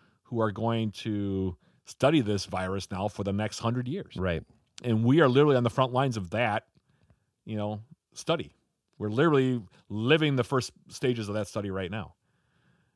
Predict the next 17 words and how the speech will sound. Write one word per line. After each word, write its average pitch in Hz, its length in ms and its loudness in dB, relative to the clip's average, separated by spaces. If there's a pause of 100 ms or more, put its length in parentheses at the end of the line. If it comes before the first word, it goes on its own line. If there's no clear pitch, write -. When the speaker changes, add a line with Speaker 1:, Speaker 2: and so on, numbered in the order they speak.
(360)
Speaker 1:
And 110 220 -2
because 175 300 2
of 117 60 0
that, 104 300 -2 (220)
there's 117 160 -4
just - 220 -6
a 123 120 -8
lot 107 280 0
of 117 80 0
uncertainty, 120 480 -4
and 101 120 -2
nobody 127 460 6
knows 135 300 2
where 117 100 0
we're 117 140 -2
gonna 117 180 -2
go. 156 200 -10